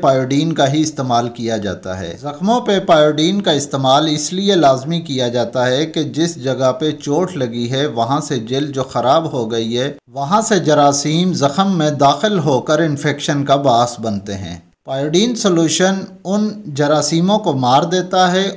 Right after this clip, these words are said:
और जख्म को साफ सुथरा रखता है। पायोडीन सॉल्यूशन वायरसेस, बैक्टीरिया और फंजाई के जरासीमों को मारने के लिए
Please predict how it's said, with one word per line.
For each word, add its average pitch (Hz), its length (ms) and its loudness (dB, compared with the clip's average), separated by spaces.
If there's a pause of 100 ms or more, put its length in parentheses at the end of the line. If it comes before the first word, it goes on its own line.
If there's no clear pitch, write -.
और 156 220 2
जख्म 165 360 -2
को 147 240 -2
साफ 139 320 0
सुथरा 127 380 -6
रखता 107 360 -8
है। 92 160 -12 (580)
पायोडीन 160 500 0
सॉल्यूशन 185 680 0
वायरसेस, 160 600 2
बैक्टीरिया 147 680 0
और 151 440 -2
फंजाई 147 640 0
के 156 180 -10
जरासीमों 147 640 -2
को 160 200 0
मारने 143 480 2
के 160 140 0
लिए 135 340 0